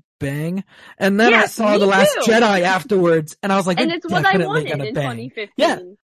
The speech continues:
Speaker 2: I
Speaker 1: That's
Speaker 2: was
Speaker 1: what
Speaker 2: like,
Speaker 1: I
Speaker 2: "I want
Speaker 1: wanted
Speaker 2: them,
Speaker 1: the entire
Speaker 2: I
Speaker 1: way.
Speaker 2: want him to be in love with her. I want him
Speaker 1: Yeah.
Speaker 2: to stalk her and be insane
Speaker 1: Oh.
Speaker 2: and be
Speaker 1: Uh,
Speaker 2: crazy."
Speaker 1: you really like Phantom, don't you? <laughs> Uh,
Speaker 2: Yes.
Speaker 1: uh, so I was like, you, from twenty fifteen, I have been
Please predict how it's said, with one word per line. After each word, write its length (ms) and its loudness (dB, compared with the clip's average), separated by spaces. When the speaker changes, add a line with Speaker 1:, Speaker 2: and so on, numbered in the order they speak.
Speaker 2:
I 60 -8
Speaker 1:
That's 60 2
Speaker 2:
was 80 -2
Speaker 1:
what 80 4
Speaker 2:
like, 20 4
Speaker 1:
I 40 4
Speaker 2:
"I 40 4
want 240 2
Speaker 1:
wanted 220 0
Speaker 2:
them, 80 -10
Speaker 1:
the 120 -12
entire 320 2
Speaker 2:
I 40 6
Speaker 1:
way. 40 4
Speaker 2:
want 120 0
him 40 -10
to 60 -8
be 140 -8
in 140 -12
love 200 -2
with 160 -4
her. 280 -8
I 80 -6
want 180 -2
him 120 -4
Speaker 1:
Yeah. 60 -14
Speaker 2:
to 140 -20
stalk 340 -4
her 280 -8
and 120 -14
be 120 -12
insane 440 -6
Speaker 1:
Oh. 160 -2
Speaker 2:
and 80 -12
be 140 -10
Speaker 1:
Uh, 60 -12
Speaker 2:
crazy." 640 -6
Speaker 1:
you 120 4
really 160 6
like 160 4
Phantom, 340 0
don't 200 -2
you? 180 -8
<laughs> 40 -8
Uh, 220 2
Speaker 2:
Yes. 240 -2
Speaker 1:
uh, 260 2
so 540 0
I 120 0
was 220 -2
like, 280 0
you, 240 -6
from 260 -4
twenty 180 -2
fifteen, 400 -6
I 120 -2
have 240 -6
been 140 -6